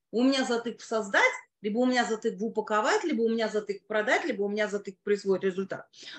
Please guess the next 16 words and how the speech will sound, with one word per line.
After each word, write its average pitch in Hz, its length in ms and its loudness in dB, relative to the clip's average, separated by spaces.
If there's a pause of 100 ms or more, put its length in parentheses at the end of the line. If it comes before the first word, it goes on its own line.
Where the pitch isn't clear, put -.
Вы 277 240 4
можете, 359 600 6
я 254 140 6
прям 285 260 2
думаю, 254 280 2
дать 349 240 2
вам 294 100 0
сейчас 220 360 -4
ещё 214 140 -6
н-, 196 80 -2
н-, 214 400 -2
небольшую 202 480 -2
практику 151 640 -10 (320)
или 269 200 -2
не 302 160 2
дать. 214 520 -4